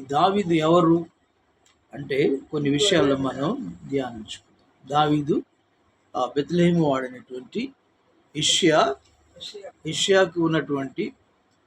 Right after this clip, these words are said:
ఆ, ఇనుమణుగురు కుమారులో చిన్నవాడు, చిన్నవాడు లాస్ట్ వాడు దావీదు. అయితే, ఆ, సొగసైన వాడు, స్వరూపము కలిగినటువంటి వాడు, చిన్నవాడైనా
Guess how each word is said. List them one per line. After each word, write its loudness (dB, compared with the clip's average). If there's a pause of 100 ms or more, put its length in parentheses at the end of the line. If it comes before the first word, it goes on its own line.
(160)
ఆ, -2
ఇనుమణుగురు 2
కుమారులో 0 (600)
చిన్నవాడు, -10 (1080)
చిన్నవాడు 2
లాస్ట్ 2
వాడు 0 (180)
దావీదు. -4 (1000)
అయితే, 2 (160)
ఆ, 0
సొగసైన 0
వాడు, 4
స్వరూపము -2
కలిగినటువంటి -6
వాడు, -14 (840)
చిన్నవాడైనా 2